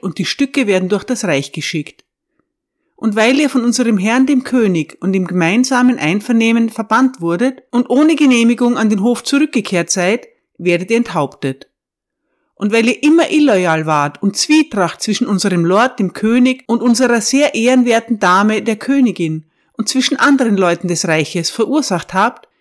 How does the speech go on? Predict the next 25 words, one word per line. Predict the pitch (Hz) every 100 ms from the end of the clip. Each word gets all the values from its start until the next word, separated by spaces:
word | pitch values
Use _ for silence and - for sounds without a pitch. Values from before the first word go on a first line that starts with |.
| _
werdet | 202 190 170
ihr | 175
aufgeschlitzt | 180 247 - 254 262 254 - - - _
und | 196
eure | 180 170
Eingeweide | 156 190 226 208 190 190 202 -
werden | 180 175
verbrannt.“ | 175 208 175 120 123 - _ _ _ _ _ _ _ _ _ _ _
Zitat | - 135 135 151 -
Ende. | 147 131 135 - _ _ _ _ _ _ _ _ _ _ _ _ _ _ _ -
Der | 226
Verurteilte | 277 294 339 339 185 160 156 170
ist | 185 -
nur | 208 -
acht | 269 -
Jahre | 233 180 185 208
zuvor | - 202 180 180 190 190 _
als | - 175 -
Chamberlain | 233 262 294 277 277
des | 269 -
Königs | - 233 226 254 - -
zu | - 151
höchsten | 180 202 - 262
Ehren | 233 208 170
aufgestiegen. | 143 147 - 165 - 175 156 170